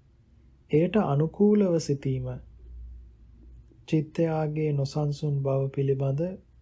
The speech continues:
නුසුදුසු පරිදි මෙනෙහි කිරීමයි. එයින් පෙර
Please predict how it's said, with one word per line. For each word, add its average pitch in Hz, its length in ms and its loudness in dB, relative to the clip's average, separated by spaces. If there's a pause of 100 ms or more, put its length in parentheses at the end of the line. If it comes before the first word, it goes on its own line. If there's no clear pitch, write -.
(300)
නුසුදුසු 160 600 2
පරිදි 143 480 2 (100)
මෙනෙහි 160 400 0
කිරීමයි. 127 560 -4 (1900)
එයින් 156 320 6 (460)
පෙර 175 160 6